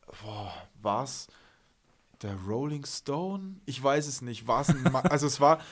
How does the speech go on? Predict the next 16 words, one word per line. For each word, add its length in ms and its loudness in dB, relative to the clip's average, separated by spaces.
ich 160 0
hab 100 4
dann 120 2
angefangen, 400 -2
Musikmagazine 880 -2
zu 160 -6
lesen 400 -6
und 220 -4
da 220 4
war 120 4
ein 100 -4
Feature 420 -2
mit 200 -4
denen 300 -4
drin. 340 -10
Und 440 -6